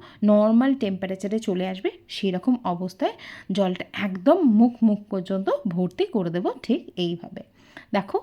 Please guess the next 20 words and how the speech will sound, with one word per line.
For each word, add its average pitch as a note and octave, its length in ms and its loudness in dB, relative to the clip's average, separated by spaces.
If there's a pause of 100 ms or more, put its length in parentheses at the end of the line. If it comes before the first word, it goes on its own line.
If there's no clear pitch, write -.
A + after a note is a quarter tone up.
(280)
একটুকু C4 440 2
অংশ G3 340 0
কিন্তু A#3 280 2 (140)
বাদ F#3 220 0
নেই। D4+ 160 2 (340)
আর G3 120 0 (260)
একটা - 240 -2 (200)
আমও A3+ 180 2 (120)
ওপরে A3 240 -2
ভেসে G#3 260 0
আছে, A3 180 -2 (120)
এরকম G3 300 -2
নয়। F3 200 -6 (480)
এবার A#3+ 240 6
নিয়ে D4 180 6
নিয়েছি B3+ 320 2 (120)
কয়েকটা F#3+ 380 -2 (140)
কাঁচা F3+ 360 -2
লঙ্কা। F3 440 -2 (760)
এবার A3+ 280 4